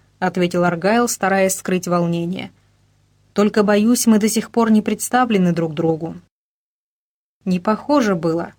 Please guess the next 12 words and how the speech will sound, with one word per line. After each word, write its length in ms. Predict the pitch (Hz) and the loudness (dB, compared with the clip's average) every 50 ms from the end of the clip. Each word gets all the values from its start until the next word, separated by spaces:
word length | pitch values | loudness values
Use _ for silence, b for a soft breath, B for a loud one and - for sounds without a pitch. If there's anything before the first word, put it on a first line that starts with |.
| _ _ | _ _
чтобы 340 | - - - 190 180 175 175 | -18 -8 -4 -2 0 2 2
мужчина 500 | 180 175 175 - - - - 254 240 208 | 2 2 0 0 -2 -2 0 0 0 0
с 120 | - - | 0 -2
небольшим 500 | 185 170 165 175 175 170 - - 185 180 | -4 -4 -2 -2 -2 -4 -4 -4 -4 -4
шрамом 440 | 175 - - 180 190 196 190 180 180 | -4 -4 -2 0 2 2 2 2 0
над 200 | 175 175 170 165 | 0 -2 -2 -2
левой 240 | 180 175 170 170 170 | -2 -2 0 -2 -4
бровью 540 | 160 160 185 208 247 247 214 196 214 214 208 b b b b b | -4 -4 -2 0 0 0 0 0 0 -2 -2 b b b b b
собирался 600 | - - 226 202 220 220 220 214 208 - - 208 | -6 -4 0 0 2 2 2 0 0 0 0 -2
исправить 500 | 196 - - - 208 208 196 190 185 - | -2 -2 -2 -2 0 0 0 0 0 -2
эту 180 | 190 185 - 185 | -2 -2 0 -2
оплошность. 720 | 180 180 180 175 175 170 170 - 165 - - - - - | -2 -2 -2 -2 -2 -2 -4 -6 -8 -10 -12 -12 -14 -20